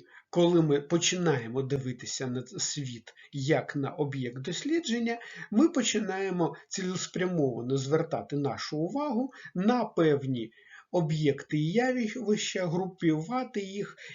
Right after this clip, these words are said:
і намагатися зафіксувати, е, зберегти інформацію про те, як вони чи то повторюються, чи то пов'язані з якимись іншими факторами і подіями і так далі.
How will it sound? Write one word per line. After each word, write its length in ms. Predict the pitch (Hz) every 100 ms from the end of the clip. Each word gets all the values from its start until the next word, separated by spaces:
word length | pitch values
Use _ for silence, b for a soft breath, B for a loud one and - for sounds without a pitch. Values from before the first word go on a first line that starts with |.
| -
і 300 | 220 226 -
намагатися 720 | 185 185 185 160 208 214 -
зафіксувати, 1000 | 185 175 - - - 170 165 214 226 220 170
е, 680 | 160 - - - 160 143
зберегти 560 | 156 156 160 165 - 196
інформацію 880 | 180 165 160 160 180 202 190 170 151
про 140 | 165
те, 200 | 160 165
як 220 | 156 156 151
вони 260 | 143 131
чи 180 | 127 196
то 160 | 165 156
повторюються, 920 | 135 - 131 131 131 123 120 117 135
чи 140 | 185
то 120 | 190
пов'язані 640 | 185 196 214 214 196 180 175
з 460 | 156 - 165 165 165 B B -
якимись 540 | 147 185 180 156 -
іншими 560 | 151 165 147 147 143 139
факторами 720 | 143 135 131 - 135 131 131
і 60 |
подіями 680 | 127 139 120 123 127 127 143
і 60 | 156
так 180 | 151 123
далі. 260 | - - _